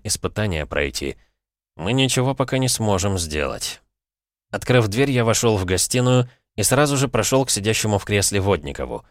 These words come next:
Устроившись напротив него, посмотрел на него, предоставляя право первого слова. Некоторое время мы сидели молча, разглядывая друг друга.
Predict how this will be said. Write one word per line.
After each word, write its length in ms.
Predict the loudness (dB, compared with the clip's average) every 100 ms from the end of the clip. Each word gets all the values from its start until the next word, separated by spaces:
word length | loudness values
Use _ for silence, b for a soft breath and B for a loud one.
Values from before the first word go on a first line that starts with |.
| _ _ _ -6
Устроившись 560 | -4 0 2 2 0 0
напротив 420 | 0 0 -2 -2
него, 260 | 0 0 0
посмотрел 600 | 0 0 0 2 2 2
на 80 |
него, 280 | 0 0 0
предоставляя 680 | 0 -2 -2 0 0 0 0
право 300 | 0 0 0
первого 400 | 0 0 0 0
слова. 420 | 0 0 -2 -4 -12 _ _ _ _ _ -6
Некоторое 400 | -2 0 2 2
время 300 | 2 2 2
мы 100 | 0
сидели 320 | 0 0 0
молча, 440 | 2 4 2 2 0
разглядывая 540 | 0 0 0 2 0
друг 260 | 0 -4 -4
друга. 360 | -6 -4 -4